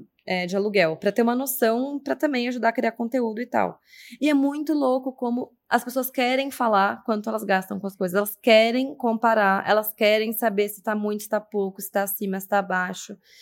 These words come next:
Juro, foi de longe o story que mais bombou do Invista até hoje. Teve, tipo, umas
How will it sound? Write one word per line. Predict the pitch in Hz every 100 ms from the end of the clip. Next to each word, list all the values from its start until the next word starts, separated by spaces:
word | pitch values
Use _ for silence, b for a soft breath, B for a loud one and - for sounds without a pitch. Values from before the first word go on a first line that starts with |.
| b b
Juro, | 196 240 190
foi | 190 233 233
de | 196 226
longe | 285 269 226 233 240 254 -
o | 240
story | - 220 226
que | 240
mais | 226 214 214
bombou | 220 240 214 202
do | 220
Invista | 233 185 202 196 220
até | - 208 208 233
hoje. | 226 170 156 156 b b _
Teve, | - 208 220
tipo, | - 233
umas | 226 226